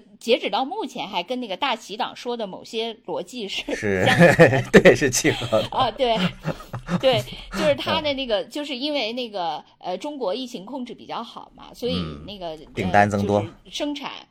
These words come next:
Speaker 1: 对，尤其是那个德尔塔病毒之后，他们原来本来想像什么东南亚呀等等等等地区转移的那些产能，印度啊什么的也又都不行了，所以中国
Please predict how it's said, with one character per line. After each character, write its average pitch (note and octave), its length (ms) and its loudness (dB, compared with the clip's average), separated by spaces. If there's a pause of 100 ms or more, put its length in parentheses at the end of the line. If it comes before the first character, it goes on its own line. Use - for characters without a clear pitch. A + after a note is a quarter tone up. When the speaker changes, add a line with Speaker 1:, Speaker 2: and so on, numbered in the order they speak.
(260)
Speaker 1:
对， A#3 220 0
尤 G3+ 180 -2
其 A#3 240 -8
是 B3 180 -8
那 A3+ 140 -8
个 F#3+ 120 -6
德 G3 140 -4
尔 B3 120 0
塔 B3+ 160 -8
病 A#3+ 200 -10
毒 F3+ 160 -12
之 A3+ 160 -10
后， A#3 380 -6 (140)
他 C#4+ 100 -6
们 C4+ 100 -6
原 G3 140 -4
来 A3 140 -4
本 A#3+ 160 -12
来 D#3+ 120 -12
想 - 220 -12 (160)
像 G#3+ 320 -10
什 G3+ 100 -16
么 F3+ 100 -14
东 A#3+ 180 -12
南 F3 180 -8
亚 A3 280 -4
呀 F#3+ 120 -4
等 F3 160 -12
等 G3 160 -12
等 F#3 160 -12
等 F3 120 -16
地 A3 140 -16
区 A3 160 -14
转 G2+ 320 -12
移 D#3 80 -16
的 A#3 120 -10
那 G#3+ 180 -12
些 F3+ 240 -10
产 - 300 -14
能， D3 320 -14 (280)
印 B3+ 220 -4
度 G#3 120 -4
啊 F3 140 -4
什 D#3 140 -12
么 E3+ 100 -16
的 F3+ 80 -10
也 D#3 140 -12
又 A#3 180 -6
都 B3+ 160 -4
不 C#4 80 -8
行 D#3+ 220 -12
了， A#3 240 -8 (220)
所 C4 120 -8
以 D4 140 -6
中 D#4+ 180 -10
国 A3 240 -4